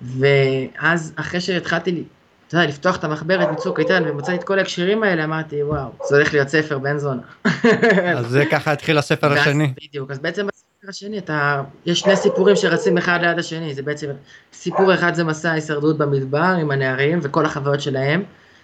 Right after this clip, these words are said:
Speaker 1: אה, והחיבור מאוד עמוק ועתיק לטבע, עם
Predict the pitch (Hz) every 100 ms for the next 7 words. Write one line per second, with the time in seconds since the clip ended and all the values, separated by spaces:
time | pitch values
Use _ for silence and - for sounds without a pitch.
0 | _ - 131 131 147 147 131 - - 151
1 | 185 190 214 202 196 202 185 170 170 208
2 | 170 160 190 156 156